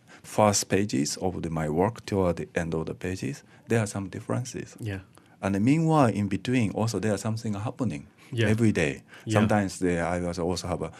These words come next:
Speaker 1: some trouble in the school, whatever,
Speaker 2: Mm-hmm.
Speaker 1: or sometimes depressed
Speaker 2: Yeah.
Speaker 1: about something else, or I'm very happy about the things. So all those are time actually convey into the, that slowness process.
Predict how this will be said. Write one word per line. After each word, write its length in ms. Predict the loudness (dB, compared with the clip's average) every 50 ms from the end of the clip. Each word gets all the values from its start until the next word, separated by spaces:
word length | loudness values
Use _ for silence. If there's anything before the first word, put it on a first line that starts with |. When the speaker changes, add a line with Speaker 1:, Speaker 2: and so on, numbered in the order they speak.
| -18 -20 -20 -16 -8
Speaker 1:
some 160 | -6 -6 -6
trouble 480 | -2 2 4 4 4 6 6 6 6 4
in 140 | 2 0 -2
the 80 | -4
school, 420 | -4 2 6 8 10 10 10 10 10
whatever, 440 | 8 6 4 4 4 4 6 6 8
Speaker 2:
Mm-hmm. 120 | 8 6 6
Speaker 1:
or 180 | 6 6 4 2
sometimes 360 | -2 -6 -6 -6 -6 -6 -6
depressed 720 | -8 -4 0 2 4 4 6 4 4 2 2 -2 -4 -4
Speaker 2:
Yeah. 80 | -4 -4 -2
Speaker 1:
about 340 | 0 0 0 0 -2 -4
something 360 | -4 -4 -4 -4 -4 -4 -2 0
else, 440 | 2 2 4 4 4 2 2 0
or 200 | 2 2 2 2 0 0
I'm 160 | -2 -4 -2 0
very 220 | 0 0 0 0
happy 400 | 0 -2 -4 -2 0 2 2 2
about 260 | 2 2 0 -2 -4 -4
the 60 | -8 -8
things. 400 | -8 -6 -6 -6 -8 -12 -14 -16 -18 -20 -20 -20 -8
So 240 | -2 0 0 2 4
all 240 | 6 6 6 6 6
those 360 | 6 6 8 8 8 6 4
are 220 | 4 2 2 2 0
time 440 | 0 0 2 2 2 0 -2 -6 -10 _ _ _ -8
actually 340 | -6 -4 -2 -2 -2 -4 -4 -6
convey 580 | -4 -4 -2 0 0 2 2 2 2 0 -2 -6 -12 _ _ _ _ 0
into 380 | 2 2 2 2 2 0 0 0
the, 100 | 0 -2
that 200 | -2 -2 -2 -2
slowness 600 | -4 -4 -2 -2 0 0 0 0 -2 -4 -6 -8 -10
process. 600 | -12 -12 -12 -12 -12 -12 -14 -12 -12 -12 -14